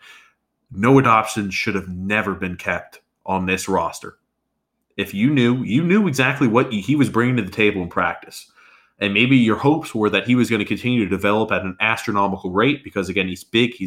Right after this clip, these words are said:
can skate. Uh, maybe he just needed a little bit of time with, in the N H L and with the constant defensive pairing to go ahead and get him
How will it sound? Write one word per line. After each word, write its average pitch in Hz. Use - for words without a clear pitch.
can 131
skate. -
Uh, 101
maybe 107
he 107
just 107
needed 101
a -
little 101
bit 95
of 98
time 101
with, 95
in 101
the 98
N 104
H 101
L 98
and 90
with 92
the 92
constant 104
defensive 107
pairing 107
to -
go 107
ahead 101
and 95
get 104
him 95